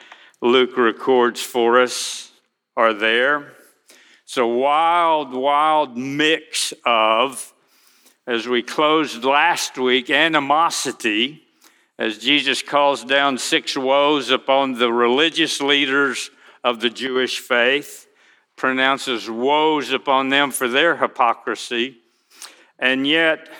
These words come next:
uh, the crowd, the throng-, the crowds are thronging to him, and there's this huge crowd, um, uh, loving him and wondering, uh, in wonder and awe.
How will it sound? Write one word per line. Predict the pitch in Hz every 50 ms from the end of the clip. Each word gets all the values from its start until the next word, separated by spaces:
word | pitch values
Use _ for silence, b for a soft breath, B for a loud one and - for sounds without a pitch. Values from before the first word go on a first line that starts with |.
| B B B B B B B _ -
uh, | - 127 135 127 127 135 117
the | 113 131 123
crowd, | 120 - - 156 151 156 156 160 156 156 135
the | 123 139 135 127
throng-, | - - 160 156 156 160 170 170 170 180 165 - 127
the | 139 135 123
crowds | - - - 165 165 160 160 135 156
are | 147
thronging | 127 - - 165 151 151 160 165 165 165 165 160 156 131
to | - - - 220 254 262 -
him, | 135 135 135 131 143 156 156
and | 131 131 135 127
there's | 123 123 107 - - B B B B B B B B
this | - 123 127 - - 113 - -
huge | - - - 202 214 240 247 240 208 165 143 123 - - -
crowd, | - - 196 220 240 220 180 160 143 139 123 B B B B B B B B B B B B _
um, | - - 127 131 127 127 123 120 117 117 113 107 110 _ _ _ _ _ _ _ _ _ _ _ - - _ _ _
uh, | 139 135 - - - _ _ _ _
loving | 165 156 170 190 208 190 208 208 208 208 208 190
him | 185 214 220 226 233 220 208
and | 160 135 127 127 127 127 135
wondering, | 151 165 185 208 214 196 202 202 208 208 208 202 196 185 160 151 143 -
uh, | - - 139 147
in | 160 160 165 156 139 139 135
wonder | 143 160 175 202 220 220 202 214 214 208 202
and | 185 156 143 143
awe. | 139 147 165 180 190 196 208 202 190